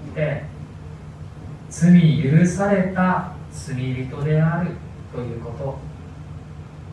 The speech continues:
と。もし、違って見えるとするなら、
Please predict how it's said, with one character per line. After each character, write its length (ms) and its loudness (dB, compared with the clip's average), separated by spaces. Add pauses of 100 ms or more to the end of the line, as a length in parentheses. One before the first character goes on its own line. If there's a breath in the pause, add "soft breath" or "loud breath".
(500)
と。 40 2
も 100 6
し、 420 2 (360)
違 160 -4 (300)
っ 20 -10
て 140 2
見 140 8
え 120 6
る 120 2
と 120 0
す 180 -6
る 120 2
な 100 6
ら、 300 2